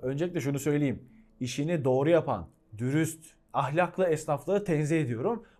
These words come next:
Bunu başta söyleyeyim. Bir de sizlerin bu konuyla alakalı eklemeleri varsa da yorumlar kısmında bekliyorum. Evet, öncelikle gelelim şu sıralar meşhur bir yalana.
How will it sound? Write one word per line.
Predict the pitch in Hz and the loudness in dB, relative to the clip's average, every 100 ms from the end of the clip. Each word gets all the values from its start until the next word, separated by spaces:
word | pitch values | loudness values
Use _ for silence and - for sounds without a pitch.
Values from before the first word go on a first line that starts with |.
| - | -4
Bunu | 151 139 | -2 4
başta | 127 123 233 | 2 4 2
söyleyeyim. | - 147 110 90 - - 190 | 4 0 0 -6 -14 -6 0
Bir | 240 | 2
de | 185 | 2
sizlerin | - 196 202 170 175 | 0 4 4 4 2
bu | |
konuyla | 240 208 185 160 | 4 4 4 4
alakalı | 151 127 | 2 0
eklemeleri | 107 196 196 226 190 151 127 | 0 0 4 6 8 6 6
varsa | 113 120 147 | 2 2 8
da | 240 233 - - | 8 6 0 0
yorumlar | 160 175 180 175 | 2 4 2 0
kısmında | - 123 110 113 170 208 208 - | -2 -10 -8 0 2 2 -2 -10
bekliyorum. | 117 - 190 175 - - | -8 -2 4 6 6 10
Evet, | - 269 220 - | 12 12 12 8
öncelikle | 226 240 247 285 277 | 6 6 6 4 4
gelelim | 220 277 233 208 254 262 254 | 6 8 10 10 10 6 4
şu | 233 247 | 2 0
sıralar | - 196 160 185 226 226 220 156 | 6 8 10 10 12 12 12 6
meşhur | 156 208 214 247 220 | 4 4 6 4 4
bir | 156 | 4
yalana. | 139 131 131 190 226 220 | 4 4 6 8 8 4